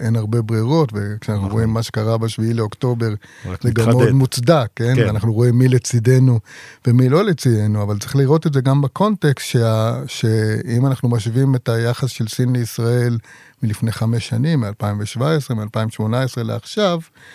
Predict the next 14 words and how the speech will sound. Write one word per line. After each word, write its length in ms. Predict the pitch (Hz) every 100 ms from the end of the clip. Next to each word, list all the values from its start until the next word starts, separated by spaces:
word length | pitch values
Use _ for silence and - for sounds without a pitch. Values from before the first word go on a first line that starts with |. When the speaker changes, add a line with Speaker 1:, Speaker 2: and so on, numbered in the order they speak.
| - - _ -
Speaker 1:
הייתי 240 | 135 156
אומר 260 | 156 160 160
שישראל 680 | - 143 139 135 - 135 156
הופכת 340 | 135 143 135
להיות 200 | 135 139
פחות 320 | - - 147 139
אטרקטיבית 680 | - 120 - 165 156 131
מבחינה... 540 | 120 113 - 113 123 117 - _ _ _
סינית. 580 | - 147 139 107 95 - _ - - -
אז 80 | 123
Speaker 2:
שזה 80 | 113
Speaker 1:
כשה- 240 | 117 135
Speaker 2:
למה 260 | 123 120 123
לדעתך, 500 | 120 123 120 -